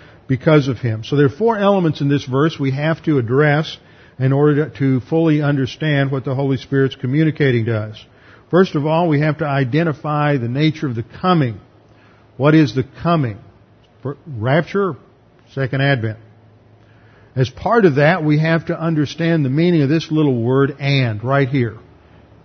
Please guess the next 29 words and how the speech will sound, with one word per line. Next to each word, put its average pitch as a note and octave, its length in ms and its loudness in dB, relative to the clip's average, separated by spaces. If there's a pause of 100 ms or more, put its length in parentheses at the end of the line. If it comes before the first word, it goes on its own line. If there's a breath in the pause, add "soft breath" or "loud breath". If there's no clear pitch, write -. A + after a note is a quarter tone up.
(320)
Um, A#2 500 -4 (680)
now, C3 180 -2
this D#3 240 2
little C#3+ 200 4
word, B2 300 -2
it's, A2+ 260 -10
it's B2+ 260 -6
kai. C#3+ 500 -2
See, C#3 180 -6
the B2 80 0
word F3+ 240 -2
translated D#3 460 0
"and" D#3 300 0
here C3+ 200 -2
is A2 80 -6
the A#2 80 -6
Greek C3+ 280 -4
word B2 200 -4 (120)
kai. B2 500 -4 (680 soft breath)
And C3+ 180 2
the B2+ 140 -2 (640)
Greek F3 320 0
word E3+ 320 2
here C#3+ 420 0
is D3 240 -8
also E3+ 400 -4
the B2 80 -4
Greek A#2+ 320 -4
word A#2 320 -2